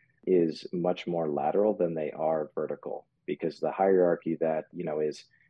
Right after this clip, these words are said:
necessary, especially within an org chart, has to do with more role and responsibility, accountability versus it being importance.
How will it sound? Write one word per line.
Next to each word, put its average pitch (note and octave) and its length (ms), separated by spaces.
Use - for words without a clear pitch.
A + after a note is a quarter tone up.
necessary, G2+ 720
especially F2+ 440
within E2+ 320
an D2+ 180
org D#2+ 260
chart, G#2 320
has A2 200
to F#2+ 100
do F#2 200
with - 260
more E2 260
role E2+ 360
and E2+ 120
responsibility, E2 1000
accountability F#2+ 840
versus D#2+ 600
it F2 180
being E2 220
importance. - 680